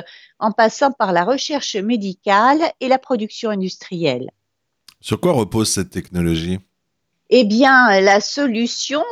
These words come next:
Speaker 1: proposée par les chercheurs combine des composants optiques et un algorithme de traitement d'image. Et elle est basée sur l'implantation dans,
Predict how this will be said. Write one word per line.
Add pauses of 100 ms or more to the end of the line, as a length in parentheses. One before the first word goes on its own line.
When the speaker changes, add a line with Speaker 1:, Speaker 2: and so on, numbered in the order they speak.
Speaker 1:
proposée
par
les
chercheurs
combine
des
composants
optiques
et
un
algorithme
de
traitement
d'image. (600)
Et
elle
est
basée
sur
l'implantation
dans,